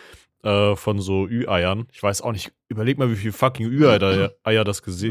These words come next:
Speaker 2: Mhm.
Speaker 1: äh, Ü-Eier das gewesen sein müssen.
Speaker 2: Äh.
Speaker 1: Ähm, damit das bis oben hin voll ist, wie viel Geld das auch ist und so.
Speaker 2: Und guck mal,
Speaker 1: Ähm,
Speaker 2: die, die,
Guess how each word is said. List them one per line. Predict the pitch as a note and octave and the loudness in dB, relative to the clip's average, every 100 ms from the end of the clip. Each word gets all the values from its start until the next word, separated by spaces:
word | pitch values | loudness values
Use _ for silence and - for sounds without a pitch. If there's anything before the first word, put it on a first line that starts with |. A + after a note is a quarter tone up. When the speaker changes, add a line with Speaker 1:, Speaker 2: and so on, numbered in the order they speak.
| A#2 | -4
Speaker 2:
Mhm. | A#2 A2+ A#2 - | -4 -6 -6 2
Speaker 1:
äh, | B2+ - - - | 2 2 -4 -4
Ü-Eier | C3 C3+ A#2 A2+ | -2 2 4 4
das | A2+ | 2
gewesen | - F#2+ A#2+ A#2 | 0 0 2 2
sein | G2 G2 F2 | 0 0 2
müssen. | F#2+ F#2+ G#2 - | 0 0 -2 -6
Speaker 2:
Äh. | - _ _ - - _ - | -10 _ _ -20 -20 _ 0
Speaker 1:
Ähm, | A#2 A2+ G#2+ G#2 G#2 F#2+ | 4 4 2 0 -2 0
damit | A2 A2 | 2 2
das | G#2+ - | 0 -4
bis | G#2 | -8
oben | G#2+ G#2 G2 | -6 -4 -4
hin | F#2 | -2
voll | A#2 A#2+ | 0 0
ist, | G2+ | -2
wie | F2+ | -8
viel | F2+ D#2+ | -8 -2
Geld | G#2+ A#2+ | 0 0
das | A2 F2+ | -2 -4
auch | F2+ | -6
ist | F#2 - | -6 -8
und | F2 | -10
so. | D#2+ G#2 B2+ - _ - D3 - - _ _ - | -4 -4 -6 -16 _ -10 -10 -12 -20 _ _ -2
Speaker 2:
Und | G#2+ G2+ F2+ | 2 2 0
guck | C3+ | 0
mal, | |
Speaker 1:
Ähm, | B2+ | 0
Speaker 2:
die, | A#2+ | -2
die, | A2 C#3 | -6 -10